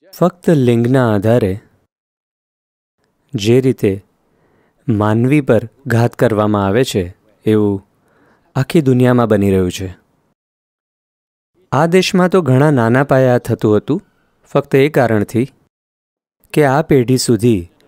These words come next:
મોટે ભાગે મહિલાઓને સુરક્ષિત રાખવામાં આવતી હતી. ઘરોની અંદર આ બધી વસ્તુઓનો બહુ અવકાશ નહોતો એ વખતે. એવું એવા લોકો સાથે થયું જેને તેઓ જાણતા હતા,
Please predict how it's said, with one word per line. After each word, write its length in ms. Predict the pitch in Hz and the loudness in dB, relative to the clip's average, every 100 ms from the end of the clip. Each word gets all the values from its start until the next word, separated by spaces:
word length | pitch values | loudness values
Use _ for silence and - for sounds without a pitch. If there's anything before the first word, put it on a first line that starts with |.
| _ _ - | _ _ -4
મોટે 380 | 117 113 120 156 | 0 0 0 0
ભાગે 300 | 139 139 147 | 2 0 2
મહિલાઓને 640 | 135 113 113 139 127 113 | 2 2 2 2 0 0
સુરક્ષિત 580 | 120 - 151 165 - 151 | -2 0 0 0 0 0
રાખવામાં 420 | 127 113 127 117 | 0 0 0 0
આવતી 300 | 107 98 107 | 0 0 0
હતી. 260 | 95 143 220 _ _ _ _ _ _ _ _ _ - | 0 -4 -10 _ _ _ _ _ _ _ _ _ -8
ઘરોની 460 | 127 127 127 127 123 | 0 2 2 2 2
અંદર 400 | 110 107 117 - _ _ _ _ _ _ _ _ _ _ _ | 0 0 -2 -4 _ _ _ _ _ _ _ _ _ _ _
આ 120 | 131 160 | -2 0
બધી 240 | 156 175 | 2 2
વસ્તુઓનો 560 | 151 143 175 165 160 156 | 0 0 2 2 2 2
બહુ 200 | 175 156 | 2 4
અવકાશ 460 | 113 - 127 - | 2 0 0 0
નહોતો 280 | 117 104 107 | -2 0 0
એ 80 | 104 | 0
વખતે. 400 | 98 - 104 95 _ _ _ _ _ _ - | -4 -8 -12 -12 _ _ _ _ _ _ -2
એવું 500 | 135 151 151 127 - _ - | 0 2 0 -2 -6 _ -2
એવા 240 | 135 139 | 0 2
લોકો 240 | 151 156 160 | 2 0 0
સાથે 340 | - 135 139 | 0 0 0
થયું 320 | 127 113 131 | 0 0 0
જેને 280 | 139 123 147 | 0 0 2
તેઓ 180 | 156 175 | 2 0
જાણતા 480 | 135 120 113 117 101 | 2 0 0 0 0
હતા, 320 | - 95 | -2 -6